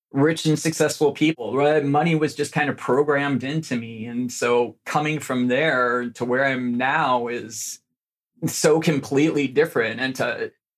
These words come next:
I even try to run into people from my past or trying to talk to a sibling recently, and he's older and he's concerned because he feels bad because I don't have much money. And I,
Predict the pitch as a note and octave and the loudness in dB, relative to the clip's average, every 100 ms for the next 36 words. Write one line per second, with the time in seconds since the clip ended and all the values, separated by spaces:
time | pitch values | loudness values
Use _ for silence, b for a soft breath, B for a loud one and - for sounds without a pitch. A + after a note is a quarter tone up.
0 | _ D3+ C#3 D#3+ D3 D3+ D3 D3 C#3 C#3 | _ -2 2 2 2 2 2 2 2 2
1 | C#3+ - D3 D3 - B2 B2+ B2 A#2 C3 | 0 -2 -2 0 0 0 0 -2 0 2
2 | D3 C#3+ - A#2 A#2+ A#2 - B2+ C3 B2+ | 2 0 0 -2 -2 -4 -2 0 0 0
3 | A#2+ B2+ - B2+ A#2+ A#2 - C3 C3 A#2+ | 0 0 -2 -2 -2 -2 -6 -4 -2 -2
4 | A#2 B2 A#2+ A#2+ A2+ B2+ B2+ B2+ A#2 B2 | -2 -4 -4 -6 -6 -4 -2 -2 -4 -8
5 | - _ _ _ - D3 D3 C#3 - - | -10 _ _ _ 2 4 4 2 -2 2
6 | D3 D3+ C#3+ D3 D3+ D3+ C#3 C#3 - C3+ | 4 4 4 6 6 4 2 -6 -4 -4
7 | B2 - - E3+ G#3+ F3 D3+ C#3+ C#3+ C3 | -4 -4 0 2 4 2 0 -2 -2 -2
8 | C3 C3 A2 A2+ C3 F3+ D#3+ C3+ C3+ C3 | 0 0 0 0 2 2 2 0 -2 -2
9 | C3 A#2+ B2+ B2 C3+ C3+ C3 A#2+ A#2 - | 0 0 0 0 0 2 0 -2 -6 -4
10 | A#2+ C#3+ F#3+ C3+ A#2 A#2+ B2 B2 B2 B2 | 0 2 2 0 -2 -2 -2 -2 -4 -6